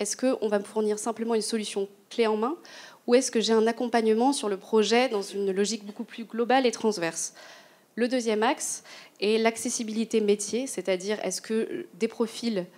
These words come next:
euh, non techniques vont pouvoir utiliser cette solution ou est-ce que vraiment j'ai besoin soit d'un intégrateur, soit d'avoir en interne des compétences, euh, dédiées. À partir de ces deux axes,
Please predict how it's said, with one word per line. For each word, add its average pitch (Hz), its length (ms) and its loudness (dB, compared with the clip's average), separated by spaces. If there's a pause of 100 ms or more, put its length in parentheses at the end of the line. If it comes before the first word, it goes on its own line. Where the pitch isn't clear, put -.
(280)
euh, 175 160 -2
non 240 220 2
techniques 254 640 -2
vont 190 120 0
pouvoir 208 300 0
utiliser 214 300 0
cette 208 180 -6
solution 202 480 -2
ou 208 60 2
est-ce 196 120 0
que 208 120 -4
vraiment 208 320 0
j'ai 214 120 0
besoin 208 400 0
soit 226 200 -2
d'un 214 160 2
intégrateur, 202 680 0 (360)
soit 240 360 0
d'avoir 202 540 2
en 240 120 4
interne 233 580 0
des 208 100 0
compétences, 226 760 -2
euh, 175 320 -6
dédiées. 170 380 -4 (1600)
À 233 100 4
partir 254 320 4
de 254 80 6
ces 214 180 6
deux 202 280 6
axes, - 380 2